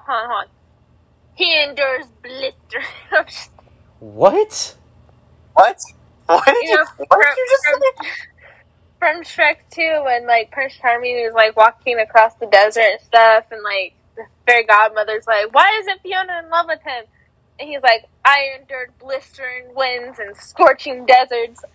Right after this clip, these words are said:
Speaker 1: I climbed to the highest room in the tallest <laughs> tower."
Speaker 2: Uh,
Speaker 3: I don't rem-,
Speaker 2: okay.
Speaker 3: but okay.
Speaker 1: No.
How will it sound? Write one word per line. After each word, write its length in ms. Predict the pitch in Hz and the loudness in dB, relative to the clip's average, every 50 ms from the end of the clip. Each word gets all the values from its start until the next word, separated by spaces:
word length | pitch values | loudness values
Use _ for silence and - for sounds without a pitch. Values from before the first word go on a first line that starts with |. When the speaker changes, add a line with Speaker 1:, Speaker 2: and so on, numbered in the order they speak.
| _ _ _ | _ _ _
Speaker 1:
I 280 | - 302 330 311 302 285 294 - | 2 2 2 2 0 -4 -12 -14
climbed 400 | - - 294 277 262 262 262 262 | -10 -10 -8 -8 -8 -12 -14 _
to 120 | _ _ | _ _
the 60 | 254 254 240 240 | -6 -6 -6 -4
highest 480 | 240 269 262 262 254 254 262 262 - _ | 0 0 0 0 0 -2 -8 -12 -18 _
room 420 | 254 254 262 254 247 247 247 247 | -14 -12 -12 -10 -12 -14 -14 -16
in 80 | 240 233 | -14 -10
the 120 | 233 240 - | -10 -10 -2
tallest 480 | - - 240 233 233 285 - - - | 2 4 4 4 4 2 0 -6 -12
<laughs> 140 | - - - | -12 -8 -6
tower." 140 | - - - _ _ - - _ _ _ _ _ _ _ _ _ _ _ _ _ _ _ _ _ _ _ _ _ _ _ - | -6 -6 -6 _ _ -20 -20 _ _ _ _ _ _ _ _ _ _ _ _ _ _ _ _ _ _ _ _ _ _ _ -20
Speaker 2:
Uh, 460 | 113 113 117 123 123 120 123 120 120 | -16 -12 -10 -8 -8 -8 -8 -6 -4
Speaker 3:
I 80 | 117 113 | -2 2
don't 200 | 131 143 143 120 | 2 2 2 0
rem-, 80 | 131 127 _ _ _ _ _ _ _ _ _ _ _ _ _ _ _ _ _ _ _ - | -2 -8 _ _ _ _ _ _ _ _ _ _ _ _ _ _ _ _ _ _ _ -6
Speaker 2:
okay. 200 | 110 107 110 - | -2 -2 0 2
Speaker 3:
but 80 | - 113 | 2 2
okay. 260 | 117 113 - 202 202 220 | 2 2 2 2 2 2
Speaker 1:
No. 200 | 247 233 226 226 | 2 2 0 0